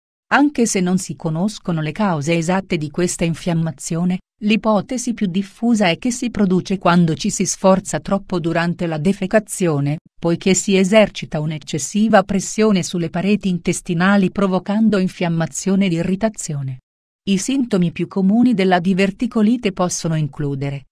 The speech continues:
sangue nelle feci, diarrea, stitichezza, nausea, stanchezza inspiegabile, gonfiore, dolore addominale al tatto. Se volete ridurre questi sintomi e combattere la malattia,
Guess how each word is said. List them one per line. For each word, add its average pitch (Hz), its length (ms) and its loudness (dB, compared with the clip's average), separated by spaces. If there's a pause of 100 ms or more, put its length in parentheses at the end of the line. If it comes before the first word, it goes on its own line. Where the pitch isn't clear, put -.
(100)
sangue 196 500 0
nelle 156 260 0
feci, 208 340 0
diarrea, 165 480 0
stitichezza, 202 800 -4
nausea, 170 540 0
stanchezza 196 880 0
inspiegabile, 208 800 2
gonfiore, 180 540 0
dolore 156 420 -2
addominale 165 600 -2
al 156 140 -4
tatto. 240 380 2
Se 233 160 0
volete 202 420 0
ridurre 202 520 2
questi 214 380 0
sintomi 214 580 2
e 185 60 -2
combattere 180 640 0
la 160 120 -2
malattia, 180 560 -4